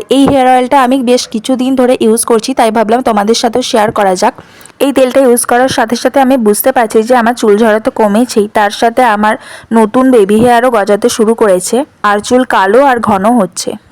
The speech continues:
তেলটা বানাবার জন্য আমাদের যেগুলো লাগছে সেগুলো প্রথমে দেখিয়ে দিই। প্রথমে লাগছে আমাদের জবা ফুল। জবা ফুলটাকে আমি ছোট ছোট করে কেটে নিয়েছি। তারপর অ্যালোভেরা লাগছে, অ্যালোভেরাকে আমি এরকম ছোট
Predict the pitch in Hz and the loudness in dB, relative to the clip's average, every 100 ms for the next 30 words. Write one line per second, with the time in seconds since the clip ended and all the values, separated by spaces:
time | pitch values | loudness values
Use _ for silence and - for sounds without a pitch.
0 | _ - _ _ - 254 233 277 240 214 | _ -20 _ _ -4 -2 0 0 0 0
1 | 247 254 277 277 226 220 247 226 220 262 | -2 -2 -2 0 0 -2 -2 -2 0 0
2 | 233 202 - 247 247 226 247 214 220 262 | 0 -4 -6 -6 -6 -6 -4 -6 -4 -4
3 | 214 - 196 175 - - _ _ _ - | -6 -6 -10 -10 -14 -20 _ _ _ -4
4 | 233 233 262 285 233 - - 285 240 233 | -2 0 0 0 -2 -4 -6 -4 -2 -2
5 | 294 208 233 214 262 - 240 185 190 _ | -2 0 -2 0 -2 0 -2 -2 -4 _
6 | _ _ _ _ _ _ - 226 254 262 | _ _ _ _ _ _ -6 -2 -2 -2
7 | 240 233 247 269 233 233 233 - - 214 | -2 -2 -2 -2 -4 -2 -2 -2 -2 -2
8 | 247 233 190 - 277 233 214 233 - 220 | -4 -4 -6 -8 -4 -2 0 -2 -2 -2
9 | 214 214 240 254 233 196 - 320 - - | 0 0 0 0 0 -4 -6 -6 -8 -20
10 | - - 226 226 233 240 247 277 240 226 | -20 -6 -2 2 2 2 0 0 0 -2
11 | 269 - 233 | -4 -4 -2